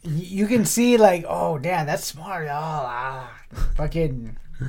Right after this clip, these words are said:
it all fucking leads to something else, dude. Like, fucking, um, the whole fucking ricin thing. I'm like, "Oh, shit." It kinda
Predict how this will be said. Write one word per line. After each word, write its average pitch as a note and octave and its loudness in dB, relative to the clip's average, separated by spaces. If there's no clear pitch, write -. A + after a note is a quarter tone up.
it F3+ 2
all G#3 10
fucking G#3 0
leads G3 -2
to E3 -4
something E3+ 2
else, E3+ 2
dude. D#3 -2
Like, C#3 -4
fucking, E3 -2
um, C3 -4
the E3 0
whole F3+ 6
fucking F#3+ 0
ricin E3 -4
thing. G3+ -4
I'm C#3 -6
like, C3 -8
"Oh, D3 -2
shit." F#3+ -2
It - -14
kinda D3+ 2